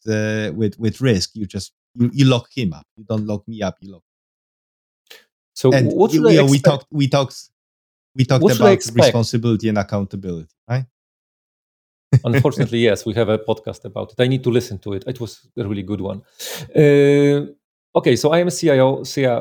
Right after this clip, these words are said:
Speaker 2: C-, C E O. I hired the C R O. I gave him the keys. And what do I do now? What do, what should I expect of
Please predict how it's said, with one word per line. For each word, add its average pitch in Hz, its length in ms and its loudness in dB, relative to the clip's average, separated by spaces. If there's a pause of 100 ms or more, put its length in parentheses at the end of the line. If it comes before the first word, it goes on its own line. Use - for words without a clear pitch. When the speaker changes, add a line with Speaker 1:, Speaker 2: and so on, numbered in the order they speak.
(120)
Speaker 2:
C-, 123 440 -2
C 123 300 -4
E 113 40 4
O. 98 200 0
I 110 640 0
hired 131 380 -2
the 117 80 -4
C 127 200 -4
R 110 120 0
O. 117 280 2
I 107 240 0
gave 117 320 -2
him 135 100 -2
the 123 80 0
keys. 117 580 -6
And 110 480 0 (560)
what 123 400 0 (200)
do 113 120 0
I 110 80 4
do 101 160 -2
now? 95 340 -4 (840)
What 127 160 0
do, 147 140 0
what 143 220 -2
should 147 120 0
I 147 100 4
expect 123 440 -2
of 101 120 -4